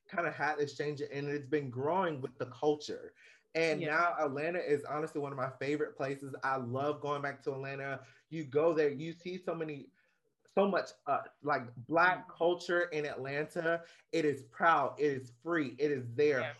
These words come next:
Speaker 1: Whenever you do something that upsets us, we are going to let you know.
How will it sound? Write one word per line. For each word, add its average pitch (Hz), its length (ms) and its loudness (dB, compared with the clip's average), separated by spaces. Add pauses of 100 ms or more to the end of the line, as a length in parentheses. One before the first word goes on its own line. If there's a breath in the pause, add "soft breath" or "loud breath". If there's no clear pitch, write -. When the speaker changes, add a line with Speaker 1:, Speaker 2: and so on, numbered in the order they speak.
(140)
Speaker 1:
Whenever 165 440 2
you 165 220 -2
do 165 220 -8
something 160 460 -2
that 139 180 2
upsets 147 460 -4
us, 135 140 -2
we 143 380 -2
are 151 140 4
going 147 320 -2
to 147 200 -10
let 143 380 -2
you 139 120 -6
know. 120 420 -4